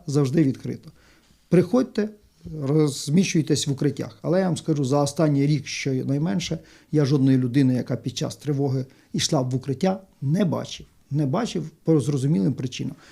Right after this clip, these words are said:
Ці укриття є. Чи нас вони рятують? В певній мірі да.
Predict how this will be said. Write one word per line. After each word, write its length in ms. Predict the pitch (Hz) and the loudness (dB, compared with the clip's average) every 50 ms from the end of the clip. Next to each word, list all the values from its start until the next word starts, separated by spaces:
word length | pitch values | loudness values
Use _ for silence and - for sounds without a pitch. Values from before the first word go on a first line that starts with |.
| - - | -18 -6
Ці 160 | - - 262 | 0 2 2
укриття 400 | 269 226 - 202 185 185 - 180 | 2 4 4 2 2 2 2 2
є. 220 | 151 127 117 - - - - | 2 2 0 -2 -6 -10 -8
Чи 140 | - - 180 | 0 2 4
нас 260 | 185 175 170 - - _ _ - | 4 4 4 0 -4 _ _ -2
вони 320 | 165 143 180 202 214 208 | 0 2 4 6 6 6
рятують? 680 | 196 208 202 202 269 294 277 226 151 123 - - _ _ _ 214 190 - _ - 139 131 117 - - | 6 4 2 2 0 2 2 2 2 0 -2 -6 _ _ _ -20 -20 -20 _ -12 -12 -12 -12 -14 -18
В 120 | - - | -20 -10
певній 380 | - - 160 151 156 160 165 175 | -2 0 2 2 4 4 4 6
мірі 240 | 190 208 214 262 240 | 6 4 4 2 0
да. 200 | 214 107 82 | -2 -4 -4